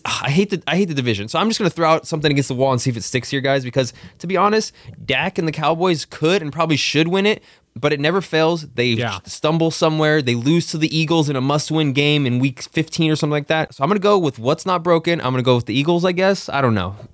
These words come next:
Speaker 1: I, pff, maybe. That's,
Speaker 2: Thi-,
Speaker 1: we'll see.
Speaker 2: this is the, uh, this is the one division where I was just kind of, like,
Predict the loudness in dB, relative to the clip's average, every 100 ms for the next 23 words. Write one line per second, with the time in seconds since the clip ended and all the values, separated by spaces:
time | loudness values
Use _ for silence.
0 | -8 -6 -6 -8 -12 _ _ _ -4 -2
1 | 0 -2 -2 0 2 2 2 -2 -4 -2
2 | 0 2 2 2 0 0 2 2 2 0
3 | -4 -6 0 0 2 2 2 2 2 0
4 | 0 0 0 0 -4 -2 -2 0 -2 -4